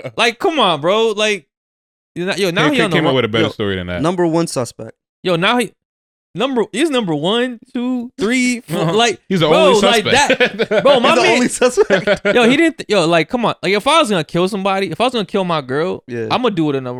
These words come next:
Speaker 2: I'ma do it in a, yo, how would y'all kill your girl if you had a
Speaker 1: Wow.
Speaker 2: chance?
Speaker 3: Wow, that's a, that is, like,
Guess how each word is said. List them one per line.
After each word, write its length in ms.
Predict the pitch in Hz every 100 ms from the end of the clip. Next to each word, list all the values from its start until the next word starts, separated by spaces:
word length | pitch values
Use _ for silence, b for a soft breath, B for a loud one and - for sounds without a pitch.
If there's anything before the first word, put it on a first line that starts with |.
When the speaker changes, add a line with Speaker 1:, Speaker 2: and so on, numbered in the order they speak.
| -
Speaker 2:
I'ma 160 | 311
do 140 | 277 175
it 40 |
in 80 | 139
a, 40 | 123 -
yo, 120 | 254
how 120 | 349
would 80 | 403
y'all 120 | 381 -
kill 140 | 175
your 140 | 147
girl 260 | 120 120 - _ _ _ _ _
if 100 | -
you 60 | 208
had 100 | 180
a 40 |
Speaker 1:
Wow. 100 | 82
Speaker 2:
chance? 200 | 110 110 117
Speaker 3:
Wow, 320 | 123 123 120
that's 300 | 139 180 160
a, 360 | 135 120 117 - -
that 240 | 135 180
is, 300 | 165 151 131
like, 340 | 135 131 123